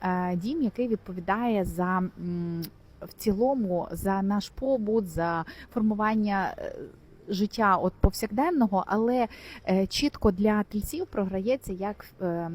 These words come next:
фокус на здоров'ї, на діагностиці, тому може, е, дуже вдалий знайти спеціаліст по якомусь питанню здоров'я, це може бути виздоровлення, це може бути, е, запис на діагностику, це може бути фокус на здоров'я, а також, наприклад,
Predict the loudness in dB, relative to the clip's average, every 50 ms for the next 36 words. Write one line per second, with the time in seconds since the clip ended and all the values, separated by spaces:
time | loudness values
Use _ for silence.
0 | -10 -12 -14 -2 -2 -2 0 0 -6 -4 -4 -6 2 4 6 6 6 6 4 2
1 | 2 2 2 2 4 4 2 2 2 2 2 2 2 0 -2 -6 -10 -10 -12 -10
2 | -8 -6 -4 -2 0 0 0 0 0 -2 -4 -6 -8 -16 -20 -20 -20 -20 -20 -12
3 | -8 -6 -6 -6 -6 -6 -8 -6 -4 -4 -4 -4 -4 -4 -2 0 0 0 0 -2
4 | -2 -4 -4 -4 -4 -4 -6 -4 -4 -4 -2 0 -2 -2 -2 -2 -2 -2 -2 -2
5 | 0 0 0 2 2 0 0 0 -2 -2 0 0 0 2 2 2 2 4 4 2
6 | 2 2 2 2 2 0 -4 -8 -8 -8 -10 -10 -8 -2 0 0 0 2 4 2
7 | 2 2 0 0 0 0 0 -2 -4 -6 -8 -16 -18 -18 -18 -18 -8 -2 0 2
8 | 2 2 0 0 -2 -2 0 0 0 0 0 -2 -4 -2 -2 -2 0 0 -2 -2
9 | -4 -2 0 0 0 0 -2 -6 -8 -8 -4 -2 -2 -2 0 0 0 0 0 0
10 | -2 -4 -6 -4 -4 -4 -2 0 0 0 2 0 0 -2 -2 -4 -4 -8 -4 2
11 | 2 2 2 2 -4 -10 -10 -12 -12 -6 -4 -2 0 0 2 2 2 2 2 0
12 | -2 -4 -4 -6 -4 -4 -4 -2 0 -2 -2 0 0 -2 -2